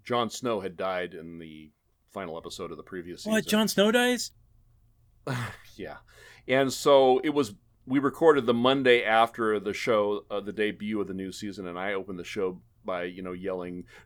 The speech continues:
Speaker 1: "Jon Snow is alive!" because he comes back from the dead, you know? And, um, and the hate, the hate we got for that, you know? And it was like,
Speaker 2: It's 'cause you mess with Game of
Speaker 1: Dude.
Speaker 2: Thrones, bro.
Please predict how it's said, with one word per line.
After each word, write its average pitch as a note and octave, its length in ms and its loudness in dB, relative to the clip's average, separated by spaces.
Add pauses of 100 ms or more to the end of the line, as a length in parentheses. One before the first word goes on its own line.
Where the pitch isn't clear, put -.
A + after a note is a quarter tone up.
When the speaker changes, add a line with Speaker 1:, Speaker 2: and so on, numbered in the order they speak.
Speaker 1:
"Jon G#4 280 2 (100)
Snow - 280 -4 (340)
is F#4 60 4
alive!" A#4 1400 6
because G2 180 -10
he F2+ 60 -14
comes G2+ 140 -10
back E2+ 200 -6
from D#2+ 120 -16
the D2+ 60 -10
dead, D#2 280 -8
you E2 80 -14
know? E2+ 160 -10 (480)
And, G2 380 -4
um, F2 300 0 (460)
and G2 220 -6 (520)
the - 120 -6
hate, A#2+ 420 -4 (220)
the F#2+ 140 -6
hate B2+ 440 -6
we G#2+ 140 -12
got D2+ 260 -12
for F2 180 -16
that, D2 360 -18
you G2+ 120 -12
know? F2 240 -10 (160)
And - 80 -6
it - 20 2
was C3+ 120 -4
like, C3+ 160 -2 (480)
Speaker 2:
It's - 80 -16
'cause F3 160 4
you C3 80 0
mess A#2+ 240 -2
with A2 100 -6
Game A#2+ 180 2
of C4 60 0
Speaker 1:
Dude. - 60 -10
Speaker 2:
Thrones, G#2 300 -6
bro. G#2 240 0